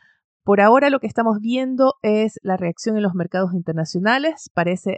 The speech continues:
haber una reacción bastante positiva al resultado. Bloomberg reporta de un alza en los bonos argentinos, sobre todo el bono a julio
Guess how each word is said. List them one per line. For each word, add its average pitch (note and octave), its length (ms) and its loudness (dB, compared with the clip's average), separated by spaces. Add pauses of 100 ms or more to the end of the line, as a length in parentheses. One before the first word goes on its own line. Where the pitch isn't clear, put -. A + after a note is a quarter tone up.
haber E3+ 400 -2
una E3+ 220 -2
reacción F3 480 -4
bastante D#3 440 -6
positiva A#3+ 760 0 (400)
al F#3+ 240 4
resultado. G3+ 960 2
Bloomberg F3+ 420 0
reporta F3 560 -2
de E3 120 2
un D#3+ 100 -6 (100)
alza A3+ 540 -2
en G#3 80 -4
los F3 160 -2 (180)
bonos G3+ 500 4
argentinos, G#3+ 880 -4
sobre E3+ 240 -2
todo F3+ 220 0
el E3+ 80 0
bono F3+ 460 0 (120)
a E3 140 0
julio F#3 540 -2